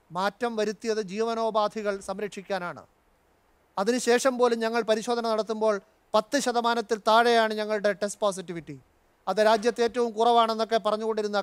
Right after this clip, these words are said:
കളക്ടർ തൊട്ടു പിന്നാലെ അവിടെ നിന്ന് ഇറക്കിയ ഉത്തരവ്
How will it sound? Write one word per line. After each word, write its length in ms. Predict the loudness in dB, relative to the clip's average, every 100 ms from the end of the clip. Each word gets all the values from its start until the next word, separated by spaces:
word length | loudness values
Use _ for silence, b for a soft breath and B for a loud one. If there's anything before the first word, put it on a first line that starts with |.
| -2
കളക്ടർ 380 | -4 -4 -6 -8 -14 _ _ _ _ _
തൊട്ടു 240 | -4 0 0
പിന്നാലെ 440 | 0 0 2 2 -4 -12 _ _ _ _ -4
അവിടെ 200 | 0 2 2
നിന്ന് 260 | 2 0 0 -2 -8 _ _ 2
ഇറക്കിയ 260 | 2 2 -4 -2
ഉത്തരവ് 420 | 0 0 0